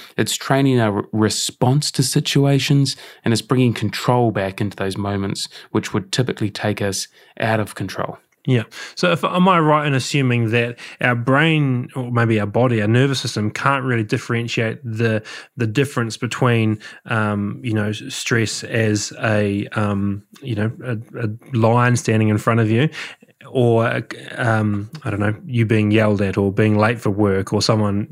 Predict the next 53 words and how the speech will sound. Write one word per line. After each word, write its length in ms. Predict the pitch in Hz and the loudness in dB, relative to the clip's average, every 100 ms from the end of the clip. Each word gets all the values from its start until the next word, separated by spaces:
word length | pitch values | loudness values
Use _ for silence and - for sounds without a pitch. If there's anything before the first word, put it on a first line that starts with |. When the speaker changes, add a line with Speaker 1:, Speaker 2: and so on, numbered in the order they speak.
| 143 | -10
Speaker 2:
failing 340 | - 113 104 101 | -2 0 2 0
to 80 | 110 | 0
indicate 380 | 104 107 101 | 0 0 -2
or 40 | 104 | -2
something? 360 | 110 107 101 | -2 -2 0
Uh, 80 | 107 | 0
the, 220 | 107 123 | -2 -4
the 160 | 123 120 | 0 2
body's 380 | 110 143 151 131 | 4 4 2 0
responding 440 | 123 123 120 110 | -2 0 0 0
very 280 | 104 117 117 | 0 2 2
similar 340 | - 117 110 | 0 -2 -2
to 120 | 95 98 | -4 -8
the 100 | 98 | -6
same 240 | 110 107 | -4 -4
sort 160 | 110 104 | -4 -6
of 80 | |
things. 220 | 110 104 98 | -6 -6 -6
Is 40 | |
that 160 | 120 - | -8 -6
correct? 240 | 123 - - | -8 -4 2
Speaker 1:
Yeah, 260 | 160 123 95 | 2 2 2
you've 160 | 117 | 2
got 160 | 113 139 | 2 0
it, 80 | - | 0
Matty. 320 | 104 92 85 | -4 -4 -2
And 140 | 110 113 | 0 2
that's, 300 | - - - - - | 0 -6 -10 -10 -2
that 160 | 135 | 0
system 400 | - 135 131 110 | 0 -4 -2 -2
was 160 | 98 95 | -2 0
really 220 | 117 113 | 2 2
designed 420 | 98 95 95 95 | 0 0 0 -2
to 80 | 92 | -6
preserve 460 | - 95 107 98 92 | -10 -4 0 0 2
life. 420 | 104 92 - - | 0 0 -6 -4
But 240 | 101 95 - - - | -2 -2 -4 -20 -6
what's 220 | 117 107 - | -2 -2 -2
happening 340 | - 120 101 | 0 0 0
with 240 | 98 95 | -2 -4
this, 460 | - 95 - - - - | -4 -2 -2 -6 -8 -8
th-, 160 | 110 - - | -6 -6 -8
is 80 | 92 | -10
basi-, 320 | - 104 120 | -4 0 0
I 100 | 104 | 0
call 220 | 113 123 | 0 2
it 120 | 110 104 | 2 2
the 60 | |
Western 380 | 101 110 - 98 | 2 0 0 -2
corruption. 500 | 104 101 139 - 92 | 0 0 0 -6 -6
This 200 | - 110 | -4 -2
Western 420 | 120 127 - 113 101 | 2 2 2 -2 0
world, 380 | 127 117 98 | 2 2 -2